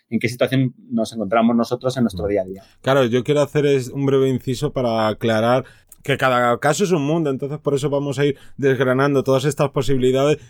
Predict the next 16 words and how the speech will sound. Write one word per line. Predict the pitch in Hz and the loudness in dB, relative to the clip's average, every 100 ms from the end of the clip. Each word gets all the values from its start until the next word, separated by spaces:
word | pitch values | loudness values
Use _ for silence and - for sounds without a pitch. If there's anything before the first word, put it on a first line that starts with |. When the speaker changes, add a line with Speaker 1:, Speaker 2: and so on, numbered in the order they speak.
| _ | _
Speaker 2:
para | 131 123 | -2 0
que | 123 | -2
seas | 117 143 131 - | -2 0 0 0
tú | 151 | 2
mismo | 147 151 135 143 143 139 | 2 2 2 2 2 2
o | 131 | 0
tú | 139 | -2
misma | 139 139 143 151 131 - | -2 0 0 0 -4 -6
la | 123 120 | 0 0
que | - 120 | 0 -2
sepas, | - 156 160 113 95 - | 0 0 0 -4 -4 -8
eh, | 110 110 113 | -4 0 2
darte | 131 143 | 0 0
esa | 131 143 | 0 0
respuesta | 123 110 - 131 120 120 127 | -2 -6 -2 -2 -2 -6 -2
idónea | 127 117 123 131 147 | 0 2 2 2 2